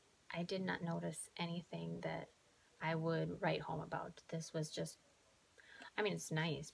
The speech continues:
but again, it's just not anything. I didn't notice it eliminating my pores. I didn't really notice much of anything, so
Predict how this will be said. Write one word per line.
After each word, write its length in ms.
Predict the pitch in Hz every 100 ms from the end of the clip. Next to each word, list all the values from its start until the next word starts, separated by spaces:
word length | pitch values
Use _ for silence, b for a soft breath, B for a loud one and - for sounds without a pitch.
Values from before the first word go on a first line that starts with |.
| -
but 220 | 139 135 - - - - - - - - - _ - - - - - - - -
again, 300 | 180 160 156
it's 140 | 160 -
just 200 | 180 170 - - - - - - - - - - - - - - _ -
not 180 | 202 -
anything. 480 | 202 196 190 170 175 160
I 80 |
didn't 200 | 160 196
notice 360 | 180 165 175 -
it 300 | 156 151 - - - - - - - _ - - - - -
eliminating 500 | 170 165 156 151 151
my 160 | 143 151
pores. 520 | - 151 170 185 185 -
I 100 | 170
didn't 280 | 180 175
really 220 | 175 175 170
notice 360 | 175 180 175
much 200 | 175 175
of 100 | 175
anything, 520 | 175 196 190 160 131 147
so 420 | - 147 151